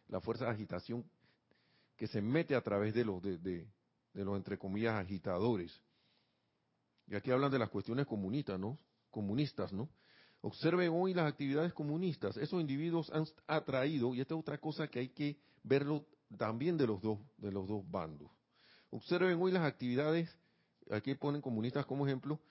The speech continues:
esos individuos han atraído sostenidamente el suministro de dinero y lo han escondido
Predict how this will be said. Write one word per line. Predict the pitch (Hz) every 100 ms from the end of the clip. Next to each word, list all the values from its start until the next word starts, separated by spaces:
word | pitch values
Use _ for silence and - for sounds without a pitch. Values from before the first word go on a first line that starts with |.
| - _
esos | - 139 180
individuos | 147 135 160 165
han | 151 156 160 - _ -
atraído | 131 - 120 139 165 165
sostenidamente | 147 131 _ - 147 208 220 196 202 190 196
el | 175
suministro | - 143 135 175 233 - 170 147
de |
dinero | 123 113 127 131 147 -
y | 120
lo | 117
han | 127 147
escondido | 147 - 117 113 139 151 160